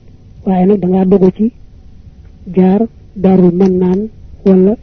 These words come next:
Cilmaxa, am fa ñeenti fan door a jàll. Kon soo génnee Daaru ba ba ngay àgg Daaru Mannaan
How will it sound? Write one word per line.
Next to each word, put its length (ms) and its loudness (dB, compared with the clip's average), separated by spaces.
Cilmaxa, 440 0
am 180 2
fa 140 -2
ñeenti 460 2
fan 200 -2
door 240 0
a 100 -2
jàll. 240 -4
Kon 240 0
soo 180 2
génnee 380 0
Daaru 340 0
ba 80 0
ba 100 -2
ngay 140 0
àgg 140 -8
Daaru 280 2
Mannaan 400 -2